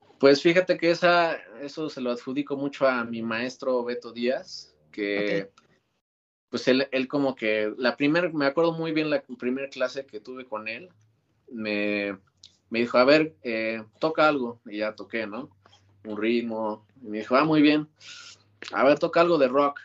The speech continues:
Speaker 1: y ya toqué algo de rock, "A ver, toca algo de pop", y ya toqué algo de pop, "A ver, toca algo de jazz", y yo me quedé así de, "¿Qué?". "A ver,
Speaker 2: <laughs>
Speaker 1: toca algo de Latin jazz", y yo, "No, no tengo idea".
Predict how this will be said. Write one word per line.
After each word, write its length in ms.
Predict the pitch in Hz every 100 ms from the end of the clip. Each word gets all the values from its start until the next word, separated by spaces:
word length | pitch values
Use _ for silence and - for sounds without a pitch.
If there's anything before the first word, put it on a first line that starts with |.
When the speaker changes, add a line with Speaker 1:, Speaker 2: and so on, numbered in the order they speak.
| 90
Speaker 1:
y 100 | 101
ya 100 | 104
toqué 260 | 98 -
algo 220 | 113 110 98
de 80 |
rock, 400 | 104 127 139 139 - - -
"A 60 | 117
ver, 120 | 135
toca 200 | 156 170
algo 160 | 170 135
de 80 |
pop", 260 | 120 139 135 _ _ _
y 40 | 98
ya 120 | 101
toqué 200 | - -
algo 160 | 110 104
de 80 | 92
pop, 360 | - 139 135 - _ _ _ - - _ -
"A 100 | 110
ver, 100 | 131
toca 220 | 160 165
algo 200 | 165 160
de 100 | 120
jazz", 440 | 117 131 131 - -
y 100 | 110
yo 100 | 110
me 140 | 117 110
quedé 180 | 110
así 200 | 110 110
de, 200 | 104 98 - _ _ _ _ _ _ _ _ _ _ _
"¿Qué?". 260 | 101 170 - _ _ _ _ -
"A 120 | 107 127
ver, 100 | 160
Speaker 2:
<laughs> 20 |
Speaker 1:
toca 200 | 156 160
algo 180 | 165 156
de 80 | 135
Latin 360 | 147 143 131
jazz", 300 | 120 120 120 -
y 80 | 101
yo, 180 | 98 - _ _ _ _ _ _ _ _ _ _ _ 110
"No, 260 | 107 110
no 160 | 110 107
tengo 220 | 110 107
idea". 340 | 98 98 98